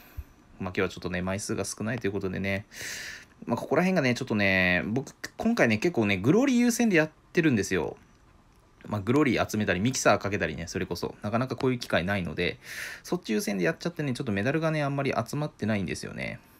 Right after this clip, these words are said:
そっちに割いちゃってね。というところもあるので、まあ、ちょっとガチャ動画としてはちょっと、しょぼい結果になりましたけれども、まあ、僕のね、今の既存の選手たちを育てていく上で、まあ、今メインをこっ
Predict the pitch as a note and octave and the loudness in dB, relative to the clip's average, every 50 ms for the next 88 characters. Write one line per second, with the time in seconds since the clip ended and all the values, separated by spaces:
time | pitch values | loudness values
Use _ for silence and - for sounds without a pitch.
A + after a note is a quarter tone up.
0 | _ _ - - - - A#2+ - - A2+ G2 F#2 - - G#2 G2 - - - - | _ _ -20 -16 -10 -10 -10 -6 -4 -4 -2 -2 -4 -4 -6 -6 -6 -8 -8 -8
1 | - - B1 B1+ - - - - - - - - - - - - - - - - | -10 -10 -10 -10 -12 -14 -20 -20 -18 -16 -16 -14 -14 -14 -14 -14 -16 -16 -18 -10
2 | - - D#3 F3 E3+ F3 F3 D3 C3 C3+ C#3 C#3+ B2+ A2+ A2 A2+ A#2+ A2+ A2+ A#2+ | -4 -4 0 2 2 2 4 6 6 6 6 6 4 2 4 4 6 6 6 6
3 | A#2 - D#3 - - F2+ A2+ A2+ G#2+ C3+ C3 D3 B2 - G2+ E2+ F2 - - C#2 | 4 2 0 0 2 4 4 4 4 4 4 4 4 4 2 0 -2 -4 -2 -4
4 | - - G#2+ F#2 - - B1 G1+ - - - - - - - - - - - - | -4 -4 -4 -6 -6 -6 -8 -8 -8 -12 -18 -20 -20 -20 -20 -20 -20 -20 -20 -20
5 | - _ - - - - A2+ G#2 G#2+ - - - - - - - - - G2+ G2 | -20 _ -16 -8 -4 -2 2 2 2 2 0 -2 -12 -14 -12 -12 -6 -2 0 0
6 | F#2+ F2+ F2+ F2+ F#2 F#2+ G#2 G#2+ - - G2+ F2+ F#2 F#2 E2+ E2 F2 G#2 G2+ G2 | 2 2 0 0 0 0 -2 -2 -2 -4 -4 -4 -2 -4 -2 -2 -2 0 -2 -2
7 | - - - - - - - - - - - - D#3+ B2 A2 B2 C#3+ F#3+ G#3 A3 | -4 -8 -18 -16 -14 -14 -12 -14 -14 -10 -2 4 4 6 6 6 4 4 2 2
8 | G#3 G3+ F#3+ F#3 E3 C3 A#2 - C#3 B2 C#3+ D3 D3+ D3+ - - D3 D3 C#3 - | 2 2 2 2 2 2 2 0 0 0 0 0 0 -2 -2 -2 -2 -2 -2 -2
9 | - G2 - - E2+ - - - _ _ - - - A#2 A#2+ B2 A#2 - A#2+ C3+ | -2 -2 -2 -2 -6 -6 -8 -12 _ _ -18 -8 -4 -2 0 0 0 0 0 0
10 | C3 - - - D#3+ D#3 D3+ - C3 A#2+ A2+ C3 D3 C#3 A#2 A2+ A2 G2+ D#2+ C#2 | 0 0 -2 0 0 0 0 0 0 2 4 4 4 4 6 6 6 6 4 2
11 | - - - - - - - _ - - - - - - _ _ _ - - - | 0 -4 -12 -20 -20 -20 -20 _ -20 -20 -20 -20 -20 -20 _ _ _ -20 -20 -20
12 | _ - - - - - - - - - - A2+ A2 G#2+ G#2+ G2+ G2 G#2 G2+ G2 | _ -20 -20 -18 -16 -16 -16 -18 -18 -10 -4 -2 0 2 2 2 2 2 2 2
13 | F#2 F2+ - F#2+ | 0 -2 -4 -6